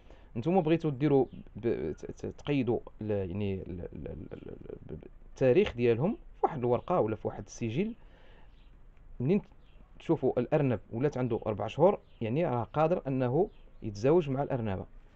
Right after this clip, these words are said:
ويقدر يولدها. اما بالنسبه للارنبه، من احسن ما ت-، ما ت-، ما ت-، ما ت-، ما ت-، ما ت-، ما تعطيوهاش للارنب وهي عاد صغيره،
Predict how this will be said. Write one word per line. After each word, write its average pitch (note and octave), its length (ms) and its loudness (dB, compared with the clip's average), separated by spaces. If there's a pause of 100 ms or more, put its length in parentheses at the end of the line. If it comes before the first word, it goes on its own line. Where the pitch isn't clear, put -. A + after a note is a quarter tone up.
(420)
ويقدر B2 440 -2 (100)
يولدها. A#2+ 500 -4 (760)
اما F3 200 4
بالنسبه C#3+ 480 0
للارنبه، C#3+ 580 2
من C3 220 -2
احسن - 360 -2 (220)
ما A#2+ 100 0
ت-، - 160 -12
ما B2+ 100 0
ت-، - 160 -14
ما A2 80 -4
ت-، - 100 -12
ما A2 100 -4
ت-، - 140 -14
ما A2+ 80 -6
ت-، - 140 -12 (200)
ما G#2 60 -8
ت-، - 120 -10
ما F#2 260 -8
تعطيوهاش B2+ 480 0
للارنب C#3+ 520 -2
وهي B2+ 220 0
عاد B2+ 140 0
صغيره، G2 360 -8